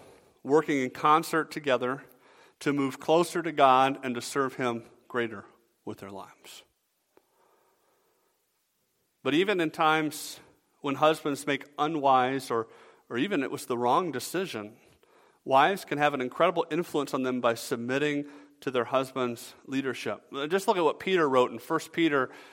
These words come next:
chapter one, verses one and two. "Wives, likewise, be submissive to your own husbands, that even if some do not obey the word, they without a word may be won by the conduct of their wives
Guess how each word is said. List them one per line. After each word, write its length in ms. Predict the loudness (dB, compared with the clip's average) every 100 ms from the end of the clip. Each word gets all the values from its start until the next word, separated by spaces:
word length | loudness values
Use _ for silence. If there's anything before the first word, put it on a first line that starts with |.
| -20 _
chapter 340 | 4 4 4
one, 440 | -2 4 4 4 0
verses 300 | -4 -4 -2
one 180 | 0 0
and 120 | -2
two. 260 | -2 0
"Wives, 380 | 6 6 6 4
likewise, 540 | 4 4 4 4 4 2
be 120 | -6
submissive 540 | -4 -2 -2 -2 -4
to 60 | -4
your 120 | -4
own 200 | -2 -2
husbands, 680 | 0 -2 -2 -6 -6 -8 -14 -20 -20 _ -2
that 120 | 2
even 240 | 4 4 4
if 100 | 4
some 340 | 6 6 4
do 180 | -2 2
not 340 | 6 8 6
obey 360 | 2 4 4 4
the 120 | 0
word, 560 | 2 6 8 6 2 -12 -20 -4
they 260 | 4 6 6
without 340 | 6 8 8
a 60 | 6
word 280 | 2 2 2
may 100 | 0
be 120 | 0
won 300 | 4 6 6
by 100 | 4
the 80 | 2
conduct 520 | 2 2 2 -2 -4
of 100 | -2
their 120 | 0
wives 540 | 4 6 6 2 -6